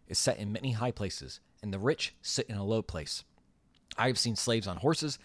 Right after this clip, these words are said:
and princes walking on the ground like slaves." Okay, you may not like these verses. For a lot of reasons, I think they can rub the reader in the wrong way.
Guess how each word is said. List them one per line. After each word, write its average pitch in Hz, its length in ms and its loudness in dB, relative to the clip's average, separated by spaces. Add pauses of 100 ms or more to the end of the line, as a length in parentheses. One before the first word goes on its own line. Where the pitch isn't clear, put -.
and 95 140 -4
princes 131 340 2
walking 107 240 0
on 101 80 2
the 101 60 0
ground 90 320 0 (220)
like 78 120 -6
slaves." - 480 -2 (720)
Okay, 90 300 -2 (540)
you 147 80 -2
may 254 100 2
not 240 160 2
like 160 140 0
these 107 140 -2
verses. - 420 -8 (240)
For 85 140 -6
a 78 40 -4
lot 131 200 4
of 101 60 2
reasons, 87 360 -4 (280)
I - 60 -10
think 160 160 -8
they 156 80 -2
can 135 140 -2
rub 131 160 0
the 117 100 -2
reader 117 220 -2
in 101 60 -6
the 95 60 -8
wrong 104 280 -2
way. 95 260 -4